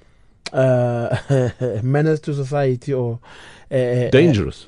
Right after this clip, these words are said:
Speaker 1: a dangerous, uh, inmate, a gangster. So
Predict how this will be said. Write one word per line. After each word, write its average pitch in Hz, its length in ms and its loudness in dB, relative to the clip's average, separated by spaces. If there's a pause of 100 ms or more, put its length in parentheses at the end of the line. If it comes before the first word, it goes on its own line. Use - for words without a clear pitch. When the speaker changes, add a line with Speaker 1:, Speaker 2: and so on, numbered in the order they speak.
Speaker 1:
a 135 60 -4
dangerous, 151 840 2
uh, 120 280 -6
inmate, 123 600 -2
a 113 160 -4
gangster. 131 680 -4
So 123 280 -12